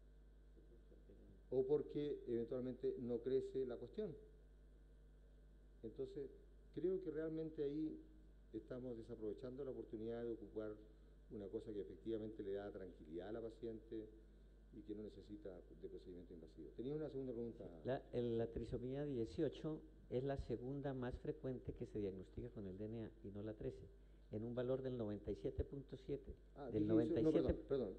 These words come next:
Speaker 1: dije dieciocho, ¿dije trece?
Speaker 2: Sí.
Speaker 1: No, no, no,
Speaker 2: Y,
Speaker 1: dieciocho, dieciocho.
Speaker 2: y, y también con el mismo tasa de falsos positivos, cero coma uno,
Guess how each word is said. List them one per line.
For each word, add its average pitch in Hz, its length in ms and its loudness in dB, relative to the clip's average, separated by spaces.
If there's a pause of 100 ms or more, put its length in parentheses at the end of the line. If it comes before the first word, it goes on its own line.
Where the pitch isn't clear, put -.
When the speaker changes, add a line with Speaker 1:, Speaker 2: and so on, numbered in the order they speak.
Speaker 1:
dije 131 160 0
dieciocho, 135 300 0
¿dije 131 200 0
trece? 156 340 2 (100)
Speaker 2:
Sí. 127 180 6 (140)
Speaker 1:
No, 175 140 6
no, 165 80 8
no, 107 120 4
Speaker 2:
Y, 131 40 2
Speaker 1:
dieciocho, 127 300 6 (160)
dieciocho. 113 260 4
Speaker 2:
y, 165 180 8 (560)
y 127 40 4
también 131 280 4
con 165 140 6
el 143 80 4
mismo 156 480 6 (200)
tasa 147 280 6
de 143 120 8
falsos 143 360 4
positivos, - 540 4
cero 147 200 6
coma 135 200 2
uno, 95 240 0